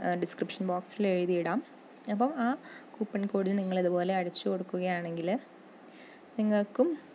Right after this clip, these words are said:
ആ, ഈ കോഴ്സിൽ free ആയിട്ട് enroll ചെയ്യാൻ പറ്റും. ആ, അങ്ങനെ നിങ്ങൾക്ക് അത് ഹൺഡ്രഡ് പെർസെന്റ് ഓഫിൽ കിട്ടും ചെയ്യും. അപ്പോൾ ഈ കോഴ്സിൻ്റെ, ആ, coupon കോഡാണ് ഫോർട്ടി ഫോർ നയൻ എ സിക്സ് സി ഡി ഇ എഫ്,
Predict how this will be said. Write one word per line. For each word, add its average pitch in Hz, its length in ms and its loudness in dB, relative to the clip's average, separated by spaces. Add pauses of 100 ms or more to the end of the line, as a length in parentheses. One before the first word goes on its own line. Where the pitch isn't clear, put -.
ആ, 185 280 -2
ഈ 190 60 -2
കോഴ്സിൽ 190 600 0 (260)
free 202 200 2
ആയിട്ട് 190 280 0
enroll 175 260 0
ചെയ്യാൻ 175 240 0
പറ്റും. 170 300 -2 (680)
ആ, 202 60 0 (1600)
അങ്ങനെ 208 180 2
നിങ്ങൾക്ക് 214 300 0
അത് 214 120 2
ഹൺഡ്രഡ് 190 420 -2
പെർസെന്റ് 202 360 4
ഓഫിൽ 185 300 2
കിട്ടും 160 300 0
ചെയ്യും. - 240 -6 (480)
അപ്പോൾ - 120 6
ഈ 240 200 8
കോഴ്സിൻ്റെ, 208 760 8 (420)
ആ, 196 260 6 (680)
coupon 190 340 12
കോഡാണ് 190 500 8
ഫോർട്ടി 196 380 10
ഫോർ 262 340 12
നയൻ 180 360 8
എ 185 140 8
സിക്സ് 220 380 8
സി 226 180 8 (580)
ഡി 208 220 10 (220)
ഇ 190 260 4
എഫ്, - 520 4